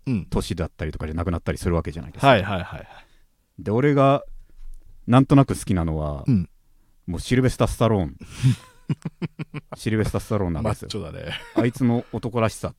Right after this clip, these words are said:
Speaker 2: てのが俺はすごい
Speaker 1: うん。
Speaker 2: 好きで、
Speaker 1: うん。
Speaker 2: やつのね、つ-、大体あの人が作った作品の、
Speaker 1: うん。
Speaker 2: なんとなく主義主張がいい意味でブレてないから毎回、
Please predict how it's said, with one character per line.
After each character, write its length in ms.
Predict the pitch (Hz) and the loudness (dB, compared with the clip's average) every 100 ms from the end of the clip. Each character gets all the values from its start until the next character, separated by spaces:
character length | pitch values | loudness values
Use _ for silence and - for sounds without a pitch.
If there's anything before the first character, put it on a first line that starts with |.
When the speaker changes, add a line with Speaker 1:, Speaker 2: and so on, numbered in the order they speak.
| _ | _
Speaker 2:
て 80 | 82 | -12
の 80 | |
が 60 | 78 | -10
俺 120 | 76 | -10
は 40 | 76 | -10
す 140 | - | -8
ご 120 | 85 | -8
い 80 | 76 - - | -8 -12 -8
Speaker 1:
う 60 | 143 | -4
ん。 180 | 110 - - | -4 -6 -12
Speaker 2:
好 60 | |
き 140 | - 90 | -4 -2
で、 220 | 73 - | -2 -8
Speaker 1:
う 60 | 120 | -10
ん。 180 | 98 - _ _ _ _ _ _ _ - - | -10 -12 _ _ _ _ _ _ _ -20 -6
Speaker 2:
や 180 | 120 165 | 4 4
つ 180 | - 139 | 6 4
の 160 | 98 87 | 6 4
ね、 380 | 87 82 78 294 _ _ - - _ - - 120 - | 2 0 -4 -10 _ _ -20 -20 _ -16 -14 -14 -14
つ-、 140 | - | -14
大 160 | 117 143 | 0 4
体 360 | 156 143 143 - | 6 4 2 -2
あ 80 | 123 | 2
の 80 | 156 | 2
人 140 | - 95 | 2 -2
が 60 | |
作 160 | - - | -2 -10
っ 20 | |
た 140 | - | -8
作 220 | - 90 - | -8 -8 -6
品 180 | 90 | -4
の、 300 | 85 85 85 - | -2 -4 -4 -8
Speaker 1:
う 40 | |
ん。 160 | 135 85 _ - | -10 -10 _ -4
Speaker 2:
な 140 | 117 | -2
ん 60 | 127 | 2
と 100 | 131 | 2
な 80 | |
く 80 | 123 | 2
主 140 | - 110 | 0 -2
義 100 | - | -2
主 60 | |
張 160 | - 85 | -4 -4
が 120 | 82 | -4
い 40 | - | -6
い 320 | - 151 156 | -2 2 4
意 40 | 143 | 4
味 100 | 92 | 2
で 60 | |
ブ 140 | 73 92 | 0 0
レ 100 | 90 | 0
て 100 | 82 | -2
な 100 | 80 | -6
い 60 | |
か 80 | 76 | -8
ら 80 | 73 | -10
毎 200 | 73 73 | -10 -10
回、 260 | - 69 | -10 -12